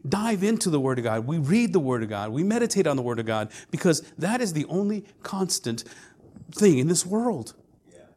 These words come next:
Speaker 1: This one thing I do. This one thing I want to encourage you to do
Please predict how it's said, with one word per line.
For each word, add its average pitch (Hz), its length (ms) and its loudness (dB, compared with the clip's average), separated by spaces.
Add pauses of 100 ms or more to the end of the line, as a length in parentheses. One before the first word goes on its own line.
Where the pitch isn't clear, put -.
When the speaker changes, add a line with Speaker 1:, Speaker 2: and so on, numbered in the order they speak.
(220)
Speaker 1:
This 196 180 2
one 202 300 0
thing 226 200 0
I 202 140 0
do. 180 380 -4 (800)
This 175 180 2
one 202 200 4
thing 220 180 4
I 190 100 4
want 190 200 4
to 175 40 6
encourage 180 540 -2
you 190 80 0
to 185 100 0
do 101 300 -8